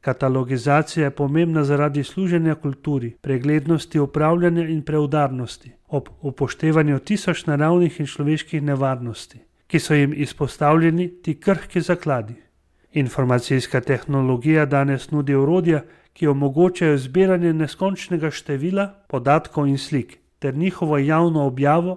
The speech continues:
ali zaupno hranjenje na selektiven in izjemno natančen način. Prav tako je pomembno obravnavati vprašanja, ki so neločljivo povezana z upravljanjem kulturnih dobrin, bodisi kar zadeva njihovo ekonomsko vzdrževanje,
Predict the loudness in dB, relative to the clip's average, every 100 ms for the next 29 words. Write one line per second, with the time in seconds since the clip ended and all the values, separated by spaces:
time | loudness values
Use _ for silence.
0 | -8 -6 -2 -2 0 0 -2 -4 -4 -2
1 | 0 0 2 2 2 2 -2 -2 -2 -2
2 | -2 0 0 0 -2 -2 0 0 0 0
3 | 2 0 0 -2 -4 -4 -4 -4 -4 -6
4 | -10 -10 _ _ _ _ 2 2 2 0
5 | -2 0 0 -2 0 0 0 0 0 0
6 | 0 0 0 -2 -2 -4 -4 -6 -4 -2
7 | -2 -4 -8 _ _ -10 -4 0 2 4
8 | 2 0 0 2 2 0 -2 0 0 0
9 | 0 0 -4 -2 -2 0 0 0 0 -2
10 | -4 -4 -4 -2 0 2 2 2 0 0
11 | -2 -6 _ _ -2 0 0 -4 -4 0
12 | 0 0 0 2 2 2 0 0 0 0
13 | -2 -2 0 0 -2 -4 -4 -2 -2 0
14 | 0 2 0 -2